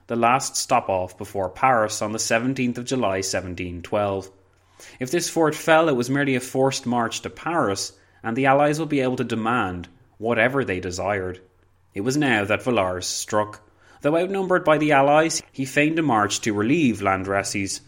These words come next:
only to march twenty miles in the dead of night to reach a Dutch fortified camp,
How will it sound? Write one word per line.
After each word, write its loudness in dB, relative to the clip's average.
only 2
to -4
march 2
twenty -2
miles 2
in -4
the -2
dead 2
of -4
night -2
to -6
reach -2
a -6
Dutch -2
fortified -2
camp, -2